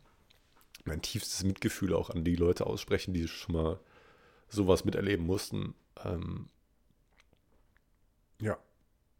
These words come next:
Ich wünsche euch trotzdem, und ich hoffe auch, dass euch diese Folge trotzdem gefallen hat. Ich werd mich jetzt verabschieden, Mann. Ähm, ich wünsche euch einen wunderschönen Start in die Woche, auch wenn ich grad noch ein bisschen traurig bin. Und, ähm,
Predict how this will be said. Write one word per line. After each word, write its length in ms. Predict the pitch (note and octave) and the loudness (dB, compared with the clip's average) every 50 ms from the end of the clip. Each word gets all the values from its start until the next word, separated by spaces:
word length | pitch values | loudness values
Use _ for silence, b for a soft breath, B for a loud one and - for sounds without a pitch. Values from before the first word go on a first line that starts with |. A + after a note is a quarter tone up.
| _ _ _ _ _ _ _ _ _ _ _ _ _ - - - _ - | _ _ _ _ _ _ _ _ _ _ _ _ _ -20 -20 -20 _ -6
Ich 220 | - - - - | -4 -4 0 2
wünsche 240 | G#2 G#2 - - G#2 | 0 0 2 2 0
euch 160 | G2 - F#2 | 2 0 0
trotzdem, 480 | - - - - - - - - - - _ _ _ _ - C#4 C#4+ - _ _ - - - B B B B B B B B B B B | 0 0 -2 -2 -4 -8 -12 -12 -12 -12 _ _ _ _ -20 -20 -20 -20 _ _ -4 -2 -2 B B B B B B B B B B B
und 100 | G2 G2 | 2 2
ich 120 | F2+ - | 4 8
hoffe 220 | G#2 A#2+ A#2 - G2 | 8 8 8 8 6
auch, 180 | F#2+ G#2+ G#2 | 6 6 4
dass 180 | - F2+ - - | 4 0 -2 0
euch 160 | - E2+ - | 0 -2 -2
diese 240 | - - F#2+ F#2+ F2 | -2 -4 -4 -4 -2
Folge 300 | - - F2 F#2 F2+ F2+ | 2 4 4 4 4 4
trotzdem 360 | - F2+ F2+ - - G2 F2+ | 4 2 2 2 2 -2 0
gefallen 360 | E2+ - - E2 E2+ E2+ E2+ | 0 0 0 0 0 0 0
hat. 160 | E2+ E2+ - - _ _ _ _ _ _ _ _ _ _ _ _ B B B B B B B B B B B B B B B B B B | -2 -4 -4 -10 _ _ _ _ _ _ _ _ _ _ _ _ B B B B B B B B B B B B B B B B B B
Ich 180 | A2 F#2+ F2 | 2 4 6
werd 140 | G2 G2+ G2 | 6 4 6
mich 100 | G2+ F2+ | 6 4
jetzt 160 | G#2 G2+ - | 2 2 2
verabschieden, 440 | - F2+ E2+ F#2+ - - G2+ F#2 F2+ | 2 0 0 0 0 0 0 2 2
Mann. 300 | F2 D#2+ E2 F2 G#2 A#2+ - - | 2 0 0 -2 -4 -10 -12 -14
Ähm, 460 | - - G2 F#2+ F2+ F2+ F#2 G2 F#2 - - | -10 -8 -6 -6 -6 -6 -6 -8 -10 -10 -10
ich 180 | - - - - | -10 -10 -8 -4
wünsche 260 | F#2+ G2 - - - | -4 -4 -2 0 0
euch 240 | G2 G2 - - - | 0 0 0 -2 -2
einen 340 | - F#2 F2 F2+ E2+ - - - | -2 0 0 0 0 -2 -4 -6
wunderschönen 480 | - - A2+ A2 G2+ G2 - G2 F2+ - | -2 2 6 6 6 6 4 2 0 0
Start 260 | - - G#2 G#2 G#2+ | 2 2 2 2 2
in 80 | G#2 F#2 | 2 2
die 60 | F2 | 4
Woche, 220 | F2+ F2+ F2 F#2+ | 4 4 4 4
auch 260 | F#2+ F#2 F#2+ F#2+ - - | 2 2 2 0 0 -4
wenn 100 | F#2+ G2 | -4 -4
ich 180 | G#2 - - | -4 -6 -6
grad 200 | - - - - | -6 -6 -6 -4
noch 120 | - F#2 F#2 | -4 -4 -4
ein 60 | F#2+ | -4
bisschen 240 | F#2+ - - G2+ G2 | -4 -4 -6 -6 -4
traurig 340 | - F#2+ F#2 F#2+ F#2+ - | -2 -2 -2 -2 -4 -6
bin. 220 | - G2 F#2 F#2 - _ _ _ _ _ _ _ _ _ _ _ _ _ _ _ _ - _ _ _ - | -6 -8 -8 -8 -12 _ _ _ _ _ _ _ _ _ _ _ _ _ _ _ _ -20 _ _ _ -10
Und, 400 | - F#2 F#2 E2+ D#2+ D#2+ D#2+ - | -6 -6 -4 -4 -4 -6 -6 -6
ähm, 300 | - E2 D#2 D2+ D2+ E2+ | -6 -6 -6 -6 -6 -10